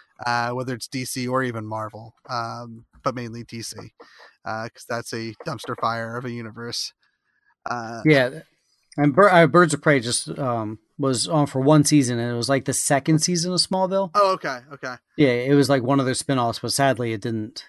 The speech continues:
Speaker 2: it did not last long,
Speaker 1: And I
Speaker 2: but
Speaker 1: remember watching it, and I, and I don't really remember if I liked it or not.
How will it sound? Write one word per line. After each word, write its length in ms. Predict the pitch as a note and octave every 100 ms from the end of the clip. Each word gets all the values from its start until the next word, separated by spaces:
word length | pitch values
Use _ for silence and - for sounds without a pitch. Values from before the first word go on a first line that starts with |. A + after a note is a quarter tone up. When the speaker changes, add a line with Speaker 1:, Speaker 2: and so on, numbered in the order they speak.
| _
Speaker 2:
it 120 | B2+
did 140 | D3 D#3
not 160 | C3+
last 260 | A#2+ A2+ -
long, 120 | A2
Speaker 1:
And 120 | A3+
I 40 | B3
Speaker 2:
but 80 |
Speaker 1:
remember 260 | B3+ C4+ C4
watching 400 | E3+ D#3+ F3+ F3
it, 160 | C#3+ C#3
and 120 | C#3+
I, 80 | C#3
and 140 | D#3+ D#3
I 100 | G3
don't 180 | B3 F3+
really 380 | E3 D#3+ E3 D#3+
remember 400 | D3+ C#3+ C#3+ D#3+
if 140 | D3
I 100 | B2+
liked 340 | A#2 B2 C3 C#3+
it 60 |
or 120 | C#3+
not. 360 | C#3 C3+ C#3